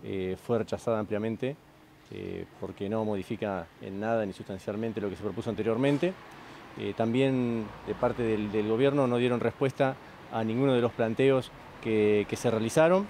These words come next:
Eh, se les pidió información, la cual realmente siempre es muy pobre, no ofrecen, no ofrecen información. Eh, hay un dato muy importante,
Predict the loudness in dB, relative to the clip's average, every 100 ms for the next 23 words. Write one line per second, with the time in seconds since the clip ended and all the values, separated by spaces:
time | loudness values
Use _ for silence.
0 | -10 -18 -20 -18 -18 -18 -18 -10 -4 0
1 | 0 0 -2 -4 -2 0 4 4 4 0
2 | -4 -4 -2 -2 2 2 2 -8 -20 -12
3 | -6 -2 2 4 4 4 4 2 2 2
4 | 2 4 2 6 4 6 2 2 -2 0
5 | 0 0 0 -2 2 2 4 2 0 0
6 | 0 0 -4 -4 -6 -4 -4 0 2 0
7 | -2 -18 -20 -20 -20 -8 -2 0 0 0
8 | 0 0 0 2 2 4 2 2 2 2
9 | 4 2 4 2